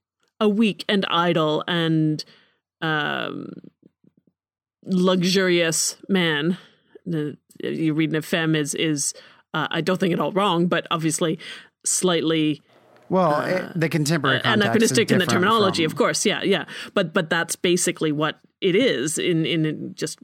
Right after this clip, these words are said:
Speaker 1: translated into a different historical context. Someone who wasn't manly enough, and then, and he's being taunted with that, and then the whole thing,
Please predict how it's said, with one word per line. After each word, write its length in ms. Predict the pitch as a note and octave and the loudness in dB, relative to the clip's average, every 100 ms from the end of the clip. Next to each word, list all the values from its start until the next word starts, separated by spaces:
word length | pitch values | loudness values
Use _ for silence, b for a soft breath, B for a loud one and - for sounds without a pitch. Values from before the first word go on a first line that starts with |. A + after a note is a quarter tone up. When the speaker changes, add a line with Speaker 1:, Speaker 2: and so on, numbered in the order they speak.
| _ | _
Speaker 1:
translated 500 | - E3 D#3 D#3+ D3+ | -4 -2 0 0 -2
into 180 | C#3 - | -4 -4
a 40 | D#3+ | -4
different 260 | D#3 D3+ | -4 -4
historical 380 | D3+ - D#3 - | -4 -4 -6 -4
context. 480 | A3 A3+ D#3 C#3 - B B B _ | -2 0 -2 -6 -12 B B B _
Someone 260 | - G3 F#3 | 0 2 4
who 100 | F#3+ | 4
wasn't 260 | F3+ E3+ | 2 2
manly 320 | E3 G3+ F3+ A2+ | 2 2 2 2
enough, 420 | G#2 A3 - - _ _ _ _ _ _ _ _ _ _ | 0 -2 -6 -14 _ _ _ _ _ _ _ _ _ _
and 400 | - G#3 G3 F#3+ | -6 0 2 4
then, 600 | F#3 F3+ F#3 F3 F3 E3 - _ _ _ - | 4 2 4 4 4 0 -8 _ _ _ -4
and 140 | E3 | -2
he's 180 | D#3+ E3 | 0 0
being 260 | E3+ D#3 D3+ | 0 0 -2
taunted 480 | - C#4+ D4+ F3 | -2 0 2 0
with 200 | D#3 D#3+ | -2 -4
that, 340 | D#3 C3 - - B B B B - | -4 -4 -4 -8 B B B B -2
and 160 | F3+ | 0
then 140 | F3 E3 | 2 2
the 100 | E3+ | 2
whole 320 | A#3+ A#3+ G3 | 2 4 2
thing, 560 | - C4+ F#3 E3 E3+ | 2 2 2 2 -2